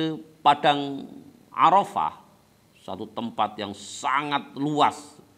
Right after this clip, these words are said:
yang biasanya orang ibadah haji itu dibuatkan tenda di sana untuk, eh, bertempat di Arafah itu. Ketika orang itu di Arafah, tidak boleh dia melaksanakan, apa, pua-,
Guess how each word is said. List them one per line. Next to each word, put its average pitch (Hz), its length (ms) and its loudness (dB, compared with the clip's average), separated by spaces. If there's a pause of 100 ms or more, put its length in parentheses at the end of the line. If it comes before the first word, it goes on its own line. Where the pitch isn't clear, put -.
(440)
yang 104 160 -10
biasanya 107 960 -6 (240)
orang 98 400 -8
ibadah 95 320 -10
haji 95 400 -8
itu 101 400 -12 (640)
dibuatkan 95 640 -8
tenda 107 320 -4
di 98 160 -8
sana 95 480 -4
untuk, 98 440 -16 (520)
eh, 85 300 -10 (420)
bertempat 95 460 -8
di - 20 -6
Arafah 95 400 -2
itu. 87 320 -8 (500)
Ketika 165 320 0
orang 202 160 6
itu 202 80 0
di 170 80 4
Arafah, 165 480 8
tidak 139 240 2
boleh 139 240 2
dia 117 160 0
melaksanakan, 101 800 -4 (720)
apa, 110 560 -2 (160)
pua-, 117 360 -2